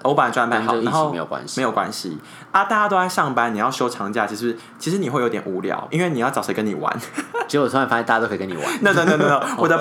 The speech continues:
Speaker 1: 对，对，对，你讲得没错，就是后来我那，
Speaker 2: 对。
Speaker 1: 我放假的那个月啊，我就去爬山嘛，然后就去各个县市，然后去各个地方玩，然后跟我玩的呢，就是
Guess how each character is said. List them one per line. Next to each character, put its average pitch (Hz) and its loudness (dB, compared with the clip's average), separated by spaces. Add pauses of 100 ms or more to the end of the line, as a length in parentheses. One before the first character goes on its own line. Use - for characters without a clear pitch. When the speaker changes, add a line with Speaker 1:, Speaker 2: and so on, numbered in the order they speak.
Speaker 1:
对， 190 4
对， 175 4
对， 170 4
你 160 2
讲 156 4
得 117 0
没 110 2
错， 117 2
就 147 4
是 190 2 (220)
后 254 4
来 160 4 (220)
我 139 2
那， 180 2
Speaker 2:
对。 - -6
Speaker 1:
我 147 6
放 175 2
假 175 4
的 139 2
那 143 0
个 123 2
月 127 2
啊， 101 2
我 107 2
就 107 -2
去 160 -2
爬 101 -2
山 104 -4
嘛， 98 -2
然 101 0
后 113 0
就 - -10
去 131 -2 (240)
各 127 2
个 107 0
县 107 -4
市， 107 -6
然 104 -2
后 110 -6
去 117 -6
各 117 -2
个 104 0
地 110 -6
方 101 0
玩， - -2 (300)
然 131 0
后 160 2 (160)
跟 180 2
我 156 4
玩 107 0
的 110 0
呢， 101 -4
就 123 -6
是 127 -4